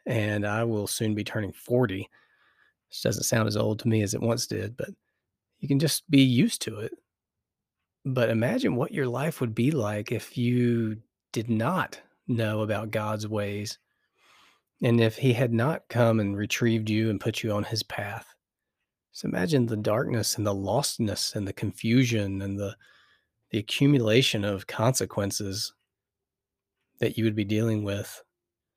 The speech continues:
I think that's something that you can, you can think on as you rest, and that it would be good for you.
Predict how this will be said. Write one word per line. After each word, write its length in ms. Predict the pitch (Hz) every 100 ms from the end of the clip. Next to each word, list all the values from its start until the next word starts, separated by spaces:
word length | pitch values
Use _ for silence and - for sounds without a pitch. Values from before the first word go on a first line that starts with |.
| _ _ _ _ _ _ _ _ _ _ _ 143
I 80 |
think 180 | 131 131
that's 160 | - 123
something 380 | 127 117 117 107
that 160 | 98 - -
you 180 | 120 113
can, 340 | 107 101 - _ _
you 140 | - 127
can 160 | 110
think 340 | 98 - 127 123
on 240 | 110 113
as 200 | 104 101
you 260 | 117 117 127
rest, 560 | 117 117 107 - - - _ _ _
and 360 | 110 107 104 101
that 100 | 101
it 180 | 104 -
would 240 | 110 107 - _ _ _ _ _ 127
be 80 |
good 240 | 123 131 127
for 180 | 107 98
you. 180 | 98